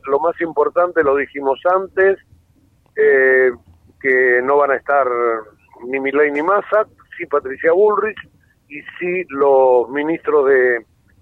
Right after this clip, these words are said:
o los futuros ministros de Economía de cada uno de los candidatos. Eh,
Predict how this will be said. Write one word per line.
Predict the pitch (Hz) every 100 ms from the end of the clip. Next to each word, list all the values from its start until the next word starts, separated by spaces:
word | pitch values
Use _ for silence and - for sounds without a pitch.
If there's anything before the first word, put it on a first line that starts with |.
| _ _ -
o | 143
los | 143
futuros | 156 - 202 180
ministros | 143 143 151 147 143
de |
Economía | 127 127 127 139 143 131
de | 117
cada | 127 123 120 113
uno | 117 131 127
de | 117
los | 110
candidatos. | - 113 113 104 92 - 95 _ _ _ _ _ - -
Eh, | 160 151 151 143